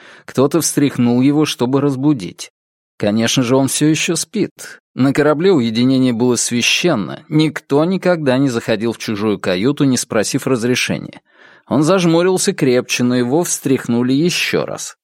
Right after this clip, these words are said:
«Доктор Флойд, проснитесь, прошу вас, вы нужны в рубке».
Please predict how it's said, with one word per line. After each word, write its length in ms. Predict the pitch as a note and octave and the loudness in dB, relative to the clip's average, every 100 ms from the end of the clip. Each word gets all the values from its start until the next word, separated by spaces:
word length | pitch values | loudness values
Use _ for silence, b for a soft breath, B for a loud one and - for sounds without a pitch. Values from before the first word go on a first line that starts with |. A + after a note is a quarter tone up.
| _ _ _ _ _ _ - | _ _ _ _ _ _ -14
«Доктор 640 | B2+ B2 F3+ A3 - G#3+ | -10 0 2 2 2 0
Флойд, 460 | F#3+ A3+ G#3 G#2 - - | 0 -2 0 -2 -8 -2
проснитесь, 720 | F3+ F#3 - C4 A3 - - | 0 0 2 2 0 -6 -10
прошу 460 | - D3+ - C4 | -2 -2 0 0
вас, 340 | G3 G#2+ - - _ - | 0 0 -4 -8 _ -6
вы 260 | D3 E3 G#3 | 0 4 4
нужны 380 | G#3+ F#3 G3+ G#3+ | 4 4 4 2
в 80 | |
рубке». 440 | G#3+ A3+ - - | 2 0 -2 -12